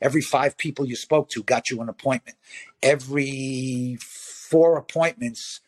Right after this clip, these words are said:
you got one can-, you got a twenty-five percent cancellation rate. You saw three people, you got one sale, let's say, put thousand dollars in your pocket. So, you know, you do the math. You know how many people you gotta speak to. You know,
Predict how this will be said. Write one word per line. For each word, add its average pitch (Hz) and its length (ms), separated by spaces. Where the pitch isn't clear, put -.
you 135 120
got 131 240
one 135 260
can-, 127 240
you 135 80
got 127 120
a - 120
twenty-five 135 480
percent 123 320
cancellation 127 560
rate. 202 100
You - 60
saw 117 140
three 151 260
people, 131 420
you 143 80
got 127 200
one 131 200
sale, 127 320
let's 123 180
say, 120 100
put 110 220
thousand 101 340
dollars 180 300
in - 80
your - 80
pocket. - 360
So, 135 420
you 190 120
know, 139 140
you 156 160
do 202 160
the 208 100
math. 220 420
You 147 100
know 147 100
how 156 180
many 156 160
people 147 320
you 143 80
gotta 147 160
speak - 360
to. - 80
You 101 80
know, 113 180